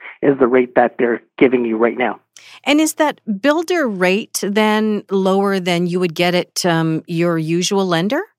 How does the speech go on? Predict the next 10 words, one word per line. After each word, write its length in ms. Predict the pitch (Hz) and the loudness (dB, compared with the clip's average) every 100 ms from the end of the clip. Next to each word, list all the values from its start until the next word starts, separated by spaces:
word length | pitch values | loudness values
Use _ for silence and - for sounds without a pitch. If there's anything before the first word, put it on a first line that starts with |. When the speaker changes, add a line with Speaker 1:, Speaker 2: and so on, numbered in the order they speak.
| _ _ _ _ | _ _ _ _
Speaker 1:
They've 260 | 202 214 185 | 6 6 4
usually 400 | 165 208 220 285 | 0 0 2 2
negotiated 840 | 196 127 127 120 - 139 135 135 | 4 2 2 2 2 4 4 2
on 300 | 92 127 127 | 2 0 0
behalf 600 | 120 139 - - 131 135 | 0 -2 0 0 0 2
of 160 | 135 123 - - - - | 0 0 -4 -18 -6 -2
the 60 | |
number 280 | 120 123 131 | 0 2 2
of 100 | 127 | 2
units 300 | 120 123 139 | 2 0 0